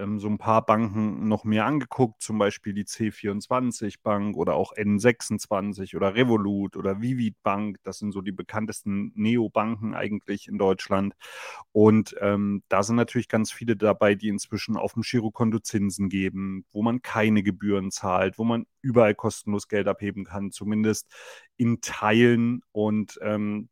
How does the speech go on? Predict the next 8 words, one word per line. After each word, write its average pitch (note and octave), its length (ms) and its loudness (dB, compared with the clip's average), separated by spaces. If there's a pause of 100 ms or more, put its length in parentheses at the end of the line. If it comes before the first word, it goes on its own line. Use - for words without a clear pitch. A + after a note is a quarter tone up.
(120)
da G2+ 200 4
sind A#2+ 240 0
sie B2 120 -2
natürlich A2+ 420 0
den G#2 180 -2
Filialbanken A2+ 1300 2
inzwischen A#2 840 -4 (360)
um G#2 140 -2